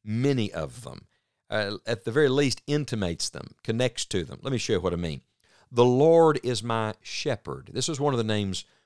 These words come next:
for Jehovah. He was Jehovah Rohi, the Lord our shepherd. Uh, "The Lord is my shepherd, I shall not want." There's Jehovah Jireh. Who's Jehovah Jireh? That's the name that they use to reference the one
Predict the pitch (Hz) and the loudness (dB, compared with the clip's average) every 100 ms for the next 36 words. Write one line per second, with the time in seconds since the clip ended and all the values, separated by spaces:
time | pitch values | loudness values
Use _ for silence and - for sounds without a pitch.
0 | _ - 113 101 104 147 101 87 123 110 | _ -2 0 0 2 2 2 0 -2 -2
1 | 101 85 87 90 127 107 101 98 104 85 | -4 -4 -4 -2 0 0 0 0 0 -2
2 | 76 67 - - _ _ _ _ 95 101 | -8 -10 -14 -20 _ _ _ _ -2 4
3 | 113 107 95 87 92 82 78 - 110 - | 6 6 4 0 -4 -6 -4 -4 -4 -6
4 | - - _ _ _ _ _ _ - 123 | -14 -14 _ _ _ _ _ _ -2 4
5 | 143 185 143 151 135 170 151 135 - 127 | 8 8 6 2 2 2 2 0 0 -2
6 | 120 - 143 135 120 120 - 117 156 104 | -2 0 0 0 0 -2 -4 -4 -2 -2
7 | 76 - - _ _ _ _ 127 120 - | -6 -10 -20 _ _ _ _ -2 0 -2
8 | 95 110 104 110 110 151 160 85 76 - | 0 0 2 0 0 0 0 -2 -4 -10
9 | _ _ - 87 80 95 107 110 113 147 | _ _ -8 -8 -2 2 2 2 0 0
10 | 151 85 95 98 - 107 113 113 98 - | 0 -2 -2 -4 -6 -2 0 -2 -4 -10
11 | _ _ _ - 110 107 110 117 104 104 | _ _ _ -4 0 2 2 0 0 0
12 | 117 113 113 101 - 107 107 107 101 | 2 0 -2 -4 -2 0 0 0 -2